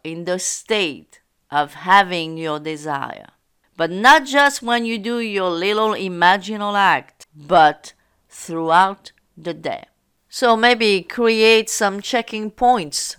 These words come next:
throughout the day. Set an alarm on your phone if you have to. A reminder somehow to check the state that you are in. So at least it will help you to get into the habit to remind yourself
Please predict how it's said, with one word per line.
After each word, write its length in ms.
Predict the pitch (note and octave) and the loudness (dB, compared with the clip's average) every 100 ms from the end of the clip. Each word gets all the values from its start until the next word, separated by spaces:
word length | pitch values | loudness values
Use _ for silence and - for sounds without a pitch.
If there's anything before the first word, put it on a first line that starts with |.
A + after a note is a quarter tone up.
| _ | _
throughout 580 | - - D#3+ D#3 C#3+ C#3 | -12 -4 0 2 2 0
the 100 | D3 | -8
day. 280 | C3+ A#2+ - _ _ | -8 -10 -12 _ _
Set 400 | - - A3 G#3+ | -14 0 0 0
an 160 | G3 G3+ | -4 0
alarm 540 | G3 G3 G3 G#3 E3+ | 2 6 6 4 0
on 160 | E3 E3 | -4 -4
your 200 | E3 D#3+ | -4 -4
phone 560 | - - F3+ G3 D3+ | -4 -4 -2 -2 -6
if 200 | C#3+ D3+ | -10 -12
you 80 | E3 | -12
have 360 | D#3+ D3+ D#3+ - | -6 -4 -6 -10
to. 300 | - A2 F#2+ _ _ _ - | -18 -18 -20 _ _ _ 0
A 180 | E3+ | 2
reminder 1080 | F3+ G3 F#3 F3+ F3 F#3 G3+ G3 F3 C3+ - - | 2 -2 -4 2 6 6 4 -2 -4 -4 -6 -14
somehow 800 | - - E3+ D3+ F3+ D3 E2 - _ _ _ | -12 -4 -4 -4 -6 -6 -6 -12 _ _ _
to 140 | A3 | -14
check 440 | - - C#4 C#4 C#4 | -10 -2 0 0 -4
the 140 | A#3 A3+ | -4 -4
state 640 | - - A3 D#3 - _ | -6 -4 -4 -4 -8 _
that 300 | - E3 E3 | -4 -4 -4
you 100 | F3 | -8
are 240 | D#3 D3 C#3+ | -6 -6 -8
in. 360 | B2+ - - _ _ _ | -14 -20 -20 _ _ _
So 460 | - A3+ G#3+ G3+ - | -4 2 4 4 4
at 240 | G3 G3 | 4 2
least 540 | A#3+ C#4+ A#3+ E3+ - - | -4 -4 -2 -4 -10 -8
it 240 | F#3+ F3+ | -8 -6
will 200 | G3+ F#3 | -4 -2
help 460 | G3+ A#3+ B3+ B3 - | 2 4 4 2 -10
you 140 | A#3 | -12
to 220 | G#3 - | -10 -14
get 340 | E3 F#3 B3 B3 | -6 -2 -2 -2
into 360 | - A3 A3+ A#3+ | -10 -12 -10 -8
the 180 | G#3+ G3+ | -4 -4
habit 640 | G#3 B3 A#3 E3+ C#3+ - _ | 4 4 4 0 -4 -12 _
to 160 | F#3+ | -10
remind 560 | E3+ E3+ F3 A#3 C#4+ C#4 | -10 -6 2 2 2 -4
yourself 880 | A#3+ A3+ - - B3 E3+ B2 - | -6 -6 -8 -2 4 4 2 -6